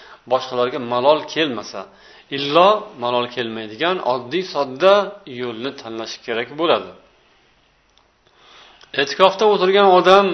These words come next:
ibodatdan boshqa narsalar bilan shug'ullanishi mumkin emas.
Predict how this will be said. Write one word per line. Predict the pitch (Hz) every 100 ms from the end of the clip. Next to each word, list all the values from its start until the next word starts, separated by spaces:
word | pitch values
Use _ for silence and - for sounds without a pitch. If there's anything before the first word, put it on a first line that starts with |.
| - - _ _ _ _
ibodatdan | 127 147 170 175 - 202 185
boshqa | 180 180 214
narsalar | 196 180 175 175 180
bilan | 175 185
shug'ullanishi | 185 175 175 165 165 - 180 175 -
mumkin | 139 156 156 180
emas. | 175 180 127